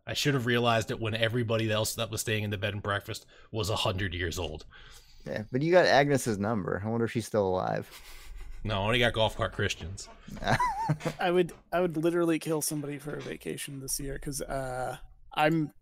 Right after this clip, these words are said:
Speaker 3: just expecting there to be a resurgence in the next few weeks, and then everything's gonna re-shut the fuck down.
Speaker 1: Uh, I don't know.
Speaker 2: I don't know. I got a conspiracy theory friend that assures me in two weeks everything will be back to normal. Based
Speaker 3: Yeah.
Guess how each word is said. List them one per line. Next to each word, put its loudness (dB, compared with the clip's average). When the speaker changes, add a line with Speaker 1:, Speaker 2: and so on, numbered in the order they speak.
Speaker 3:
just 6
expecting 2
there 0
to -4
be -4
a -4
resurgence -2
in -4
the -6
next -2
few -4
weeks, -2
and -4
then -6
everything's -6
gonna -8
re-shut -6
the -8
fuck -8
down. -8
Speaker 1:
Uh, -4
I -14
don't -14
know. -10
Speaker 2:
I 8
don't 8
know. 12
I 12
got 10
a 8
conspiracy 4
theory 2
friend 4
that 4
assures 2
me 2
in 2
two 2
weeks 6
everything 8
will 6
be 6
back 6
to -8
normal. 0
Based 10
Speaker 3:
Yeah. 10